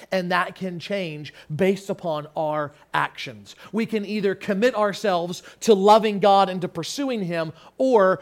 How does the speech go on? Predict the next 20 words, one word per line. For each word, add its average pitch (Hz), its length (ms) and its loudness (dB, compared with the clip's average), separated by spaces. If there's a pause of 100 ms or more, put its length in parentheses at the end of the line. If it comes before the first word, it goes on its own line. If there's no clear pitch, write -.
we 208 100 0
can 196 120 -4
allow 190 320 2
ourselves 165 500 0
to 165 100 -8
drift 147 280 -6
away, 127 360 -4 (180)
to 190 160 -2
ignore 180 500 0
the 175 120 -2
love 160 360 2
that 151 100 -6
he 165 220 -8
has 143 340 -6 (220)
given 185 320 -2
to 156 240 -6
us 139 200 -4
and 160 140 -10
grow 143 180 -6
cold 175 640 -6